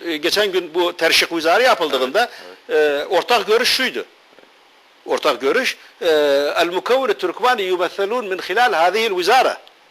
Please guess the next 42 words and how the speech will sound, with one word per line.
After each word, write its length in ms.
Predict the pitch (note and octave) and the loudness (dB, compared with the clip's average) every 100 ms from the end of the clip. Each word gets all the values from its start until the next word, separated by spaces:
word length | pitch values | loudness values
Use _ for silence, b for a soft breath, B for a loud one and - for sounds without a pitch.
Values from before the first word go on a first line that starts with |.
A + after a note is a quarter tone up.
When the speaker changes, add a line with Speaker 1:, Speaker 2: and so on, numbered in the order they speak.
| _ | _
Speaker 1:
Bunu 140 | D#3 F#3 | -4 -2
hem 100 | G#3 G3+ | 2 2
Irakiyanın 380 | G3 G3 A#3+ | 2 2 0
temsilcisi 540 | G#3+ A3+ G3+ G#3 - G#3 | 2 -2 -2 -6 -6 -2
dedi, 240 | A3 A3+ A3 B B B | 0 0 -4 B B B
hem, 180 | - D3 D#3+ - | -4 -4 -4 -4
e, 240 | C#3+ C#3 C3+ | 0 0 0
İslamilerin 580 | - D#3+ D#3 F3 E3+ G#3 | -2 2 2 4 2 2
temsilcisidir, 640 | A3+ G3+ G3+ F#3+ G#3 A#3 | -2 -4 -8 -8 -6 -2
hem 140 | A3 | -2
tahalifin 440 | A3 F3+ E3+ G3+ D#3+ | -2 -2 -2 -8 -10
dedi. 200 | A2 G#2 _ - | -12 -12 _ -4
Başka 280 | C#3+ F3+ | -2 -4
biri 60 | D#3+ | -6
de 140 | E3 | -4
demediler 440 | F3+ C#4+ F#3+ B2+ B2+ | -2 0 0 -2 -6
te-, 80 | D3+ | -6
yumethelun. 520 | C3+ B2+ A2+ A2+ G#2 _ b b b _ | -6 -8 -10 -14 -16 _ b b b _
Yani 280 | - C3+ C3+ | -4 -4 -2
bunu 160 | D#3+ G#3 | -2 -2
biz 160 | A3 | 0
demirik 380 | G#3 D4 F3 A2+ | 2 2 2 -2
bunu. 180 | A2+ G2+ - _ _ _ _ - | -4 -10 -14 _ _ _ _ -4
Bunu 180 | E3+ | -2
biz 140 | G#3+ F#3+ | -2 0
demirik. 280 | D4 C4+ E3+ | 0 0 2
Oradaki 580 | E3+ D#3 E3+ A3+ C#4+ C4 B B _ | 2 2 2 2 -2 -2 B B _
grup 280 | - G#3+ D4 | -4 -2 0
başkanları, 560 | A#3 - F#3 E3 D#3+ G3 | 0 2 0 4 4 4
oradaki 500 | B3 F#3 F3+ F3 C#4+ | 4 4 2 2 -2
insanlar 520 | B3 F3+ F#3 A3+ A#3+ | -4 -2 0 2 2
dedi, 260 | F#3 F#3 F#3 | 2 0 -4
Türkmenler 540 | F3 - F3 F#3 B3+ | -12 -6 -4 0 -2
sadece 560 | - B3 C4 G#3+ - C#4+ | 0 0 2 2 0 0
Speaker 2:
Bu 40 | |
bakanlıkla 500 | D3 C#3+ C#3 C#3+ F3 | -2 -4 -4 -2 0
Speaker 1:
bu 40 | C#4 | 2
bakanla 280 | B3+ D#4 | 4 4
Speaker 2:
temsil 120 | D#4 A#3 | 2 2
Speaker 1:
temsil 260 | F#3+ E3+ | 0 0
Speaker 2:
edilirler. 360 | D#3 C3 A#2+ | -2 -2 -4
Speaker 1:
edilirler. 40 | A2 | -6